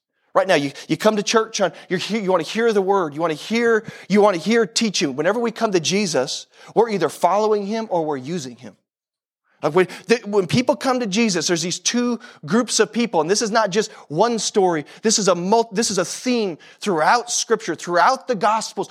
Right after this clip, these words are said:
When you see this, it's a literary device. It's actually written this way on, on purpose. It's, it's literally, Matthew is writing this in a way because he wants you to see,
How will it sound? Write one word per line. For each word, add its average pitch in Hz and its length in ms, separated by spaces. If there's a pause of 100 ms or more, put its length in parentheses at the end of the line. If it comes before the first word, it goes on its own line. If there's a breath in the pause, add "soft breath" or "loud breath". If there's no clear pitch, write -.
(140 loud breath)
When 180 120
you 226 140
see 277 300
this, 160 260 (160 loud breath)
it's 226 120
a 214 60
literary 214 480
device. 147 580 (800)
It's 190 160
actually 247 320
written 208 540
this 180 240
way 170 280 (300 loud breath)
on, 196 340 (480 soft breath)
on 170 160
purpose. - 760 (580)
It's, - 240
it's 180 220
literally, 226 380
Matthew 247 480
is 180 120
writing 233 540
this 151 360 (340 soft breath)
in 220 120
a 214 80
way 262 300
because 202 260
he 220 80
wants 233 280
you 233 80
to 220 80
see, 277 340